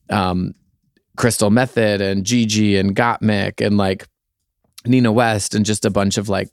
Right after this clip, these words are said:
great people from the last few seasons." But then I went back and looked, and I'm like, now that it's All-Star Six, they've really exhausted a lot of the options for bringing people back, which is why some of <laughs> these people are on their second and third returns.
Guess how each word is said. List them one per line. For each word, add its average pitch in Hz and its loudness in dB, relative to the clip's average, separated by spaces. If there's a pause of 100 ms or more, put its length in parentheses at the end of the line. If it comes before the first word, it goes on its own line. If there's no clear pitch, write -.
(140)
great 95 -4
people 101 -2
from 107 0
the 104 2
last 107 -2
few 113 -2
seasons." 113 2
But 104 -2
then 127 2
I 143 4
went 208 2
back 131 0
and 110 -2
looked, 123 0
and 107 0
I'm 104 2
like, 101 -2 (440)
now 127 2
that 339 0
it's 302 0
All-Star 120 0
Six, 110 -2
they've 131 0
really 95 0
exhausted 95 -4
a 107 0
lot 107 0
of 117 -6
the 107 -4
options 107 -4
for 117 -4
bringing 110 -2
people 104 -2
back, 98 -4
which 104 0
is 104 0
why 101 -2
some 107 2
of 101 2
<laughs> 98 -4
these - 0
people 107 -2
are 104 0
on 101 -2
their 98 -4
second - -2
and 110 -2
third 107 -2
returns. 101 -4